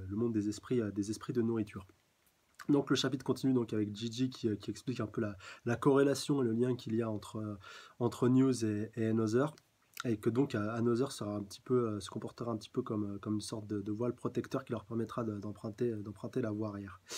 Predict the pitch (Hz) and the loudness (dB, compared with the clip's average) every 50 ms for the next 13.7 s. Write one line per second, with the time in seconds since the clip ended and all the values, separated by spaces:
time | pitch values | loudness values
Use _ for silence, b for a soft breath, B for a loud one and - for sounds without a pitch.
0 | B B B B B B B B B 143 165 160 - 165 156 170 156 160 196 160 | B B B B B B B B B 10 10 10 10 6 4 4 4 4 2 0
1 | - - 156 151 - 147 135 - - 151 147 147 - - - _ _ _ _ _ | 2 2 2 4 2 0 0 0 4 6 6 6 6 4 -2 _ _ _ _ _
2 | _ _ _ _ _ _ _ _ _ - - 131 127 127 123 127 - 135 123 120 | _ _ _ _ _ _ _ _ _ -2 2 4 6 6 6 4 4 4 6 6
3 | 117 123 123 147 151 156 165 143 147 151 - 135 127 120 147 139 127 127 117 113 | 6 8 8 8 8 8 8 6 2 2 4 6 6 8 8 8 6 6 4 4
4 | 110 - 127 120 113 110 107 104 101 95 - - - - 123 120 123 131 123 117 | 2 0 0 0 2 0 0 0 -4 -8 -10 -8 -2 2 4 4 4 4 2 0
5 | - - - 123 - 120 107 - 127 101 - 95 - - 120 113 107 - 120 107 | 0 0 -2 0 0 0 -4 -4 -4 -6 -6 -6 -6 -4 -4 -4 -2 -2 -2 -2
6 | 131 143 127 120 123 131 123 110 101 117 117 113 123 135 135 120 110 107 101 92 | -4 -2 0 4 4 4 4 2 0 -4 -4 -2 0 2 2 2 2 0 -4 -6
7 | B B B B B B - 110 107 107 104 - - 117 123 139 135 127 117 107 | B B B B B B -2 0 0 0 0 0 2 4 4 4 4 4 2 0
8 | 107 110 127 123 123 120 107 - - 104 - 117 113 113 104 - - 135 110 107 | 0 0 2 2 2 2 0 0 -2 0 0 0 0 0 0 0 0 0 2 0
9 | 101 - 117 113 113 113 - - 135 113 107 107 101 104 107 117 107 110 113 113 | 0 0 0 0 0 -2 0 0 0 0 0 -2 -4 -6 -4 -2 0 0 4 4
10 | 123 120 - - - 135 110 107 - 127 113 - 117 117 117 110 107 104 - - | 4 4 2 0 0 -2 -2 0 0 -2 -2 0 0 0 0 0 0 0 2 4
11 | 143 147 147 139 123 135 135 131 127 123 127 127 123 - 120 - 127 120 113 104 | 6 8 8 8 8 6 6 6 4 4 4 2 2 0 -2 -2 -2 -2 0 0
12 | 120 113 - - 139 135 - - 131 - - - 135 127 - 151 139 127 120 117 | -2 -4 -4 -2 -4 -2 0 0 -2 0 2 0 0 2 4 2 4 4 2 0
13 | 110 120 131 123 117 113 107 - - 120 110 104 98 | 0 -2 -2 -2 -4 -6 -8 -8 -4 -2 -2 -2 -4